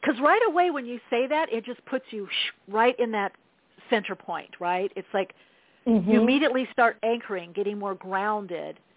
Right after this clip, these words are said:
Speaker 1: with yeah, I'm not confused. I love that.
Speaker 2: Yeah, and even
Speaker 1: So
Speaker 2: if you don't know
Speaker 1: <laughs>
Speaker 2: everything, you just, you
Speaker 1: Yeah.
Speaker 2: at least know enough to get to the, the step that,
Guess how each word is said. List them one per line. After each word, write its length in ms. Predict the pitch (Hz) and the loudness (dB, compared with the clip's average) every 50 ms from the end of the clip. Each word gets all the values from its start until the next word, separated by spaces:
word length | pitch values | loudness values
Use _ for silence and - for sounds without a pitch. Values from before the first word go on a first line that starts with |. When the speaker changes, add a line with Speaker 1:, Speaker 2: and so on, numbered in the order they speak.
| _ _ _ _ _ _ _ _ _ _ _ _ - | _ _ _ _ _ _ _ _ _ _ _ _ -6
Speaker 1:
with 420 | 196 190 208 196 180 175 175 180 170 - - _ _ _ _ _ _ _ _ _ _ _ _ _ _ _ _ _ _ _ _ - | -2 0 2 2 2 0 -2 -4 -8 -10 -20 _ _ _ _ _ _ _ _ _ _ _ _ _ _ _ _ _ _ _ _ -10
yeah, 100 | 294 247 | -8 -8
I'm 140 | 202 220 226 | -8 -8 -10
not 160 | 262 269 - | -12 -12 -14
confused. 640 | - 214 196 - - 185 170 175 - - 202 226 - _ _ _ _ _ _ _ _ _ _ _ _ _ _ _ _ _ _ _ _ _ _ _ _ _ _ _ _ _ _ _ _ _ _ _ _ _ _ - | -14 -18 -18 -14 -12 -12 -10 -10 -12 -14 -16 -18 -20 _ _ _ _ _ _ _ _ _ _ _ _ _ _ _ _ _ _ _ _ _ _ _ _ _ _ _ _ _ _ _ _ _ _ _ _ _ _ -20
I 80 | - | -20
love 220 | 180 160 160 147 - - | -18 -16 -16 -16 -18 -18
that. 200 | - - - - _ _ _ _ _ _ _ _ _ _ _ _ _ _ _ _ _ _ _ _ _ _ _ _ _ _ _ _ _ _ | -20 -20 -20 -20 _ _ _ _ _ _ _ _ _ _ _ _ _ _ _ _ _ _ _ _ _ _ _ _ _ _ _ _ _ _
Speaker 2:
Yeah, 260 | - 277 294 269 208 - - | -4 -2 0 0 -2 0 2
and 100 | 269 294 | 2 4
even 220 | 294 349 403 508 | 4 4 4 4
Speaker 1:
So 100 | 508 466 | 4 4
Speaker 2:
if 60 | - | 4
you 80 | 359 311 | 2 4
don't 300 | 302 302 285 285 285 254 | 4 4 2 2 0 0
know 560 | 233 226 220 226 247 247 269 269 269 233 - - | 0 0 2 2 2 2 2 2 2 0 -2 -2
Speaker 1:
<laughs> 40 | - | -2
Speaker 2:
everything, 920 | 208 233 269 339 392 370 294 - - - 208 175 - 190 - 190 208 233 - _ _ _ _ - | -2 -2 -2 -2 -4 -4 -4 -4 -4 -6 -8 -6 -8 -10 -12 -12 -12 -14 -14 _ _ _ _ 0
you 260 | 277 311 320 339 392 | 2 4 4 4 2
just, 220 | 403 330 294 - | 0 -2 -4 -2
you 140 | - 240 320 311 | 2 4 6 6
Speaker 1:
Yeah. 120 | 302 311 | 6 4
Speaker 2:
at 120 | 285 - | 2 0
least 260 | 254 294 311 359 339 _ - | 0 0 0 -2 -4 _ -2
know 220 | 339 330 320 294 | 0 0 0 0
enough 500 | 254 240 226 214 185 196 226 285 339 381 - _ - _ - | 0 0 -2 -2 -2 -2 -2 -2 -4 -6 -8 _ -20 _ -4
to 60 | - 254 | -4 -2
get 280 | 220 254 262 254 247 254 - - - | 2 4 4 4 2 0 -6 -8 -4
to 100 | 269 247 | -4 -2
the, 260 | 196 226 220 190 180 - _ _ _ _ _ - | -2 -2 -4 -4 -6 -10 _ _ _ _ _ -2
the 80 | 214 190 - - - | -2 -2 -2 -4 -4
step 220 | - 240 226 214 - - - | 0 2 2 2 0 -2 -4
that, 260 | - 180 170 160 - | -2 -2 -2 -4 -6